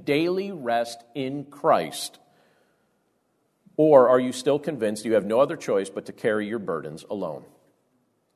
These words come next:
Because Scripture is filled with examples of people who chose to carry their burdens alone, and they did not enjoy the rest that Gro-, that, that God was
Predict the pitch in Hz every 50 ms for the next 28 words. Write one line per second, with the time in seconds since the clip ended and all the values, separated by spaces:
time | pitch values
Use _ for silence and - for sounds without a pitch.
0 | _ _ _ _ _ _ _ _ _ _ _ _ _ _ _ _ _ _ _ _
1 | _ _ - 123 104 143 127 123 117 - - - - - - - - - - -
2 | 175 220 - - 202 208 214 202 180 143 - - 190 190 180 160 147 127 135 -
3 | 151 135 120 - 139 139 151 - 175 160 131 147 151 151 - - - 143 127 -
4 | - 101 98 104 120 113 - - 135 127 123 131 123 - - - - 135 120 110
5 | 107 110 107 120 113 92 95 92 87 85 85 85 87 - - 120 110 113 110 -
6 | - - - - - - - _ - 113 107 98 87 98 85 82 101 110 123 131
7 | - - 135 127 110 110 107 92 90 87 78 95 92 90 117 117 85 80 - -
8 | - 98 - - - 104 92 95 - - 95 117 104 - - - 110 - - 110
9 | 104 101 95 101 90